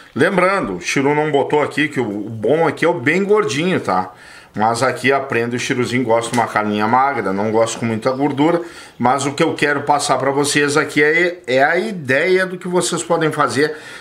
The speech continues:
pra agregar suculência, sabor, a gordura nessa carne, que é uma carne magra. Então tá aí, a ideia que o Chiru tá passando é essa aí, tá vendo? E aí nós vamos só no sal grosso aqui.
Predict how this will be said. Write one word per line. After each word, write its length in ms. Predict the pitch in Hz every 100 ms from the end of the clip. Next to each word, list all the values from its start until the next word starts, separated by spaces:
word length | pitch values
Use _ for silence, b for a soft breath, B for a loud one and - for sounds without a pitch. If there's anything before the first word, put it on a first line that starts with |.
| B _
pra 360 | 147 151 - -
agregar 640 | 170 139 151 147 123 117
suculência, 800 | - 170 175 165 160 180 - 180
sabor, 600 | - 120 127 143 185 B B B
a 100 | 156
gordura 560 | 156 165 170 143 147 143
nessa 320 | 139 139 165
carne, 400 | - 135 127 139
que 100 | 139
é 40 | 143
uma 160 | 143
carne 260 | 139 127 127
magra. 440 | 180 190 127 92 - B B B
Então 300 | 107 120 120
tá 140 | 120
aí, 320 | 131 135 156 B B B
a 140 | 123
ideia 380 | 120 131 131 143
que 100 | 139
o 60 |
Chiru 320 | 123 143 135 131
tá 100 | 143
passando 460 | 143 131 135 131
é 20 |
essa 200 | 131 123
aí, 180 | 165 131
tá 240 | - - 101
vendo? 340 | 113 175 208 - B B B B -
E 80 | 127
aí 120 | 160
nós 280 | 160 175 156
vamos 220 | 175 185
só 200 | 170 185
no 120 | 220 202
sal 180 | 180 135
grosso 340 | 127 180 -
aqui. 320 | 127 165 208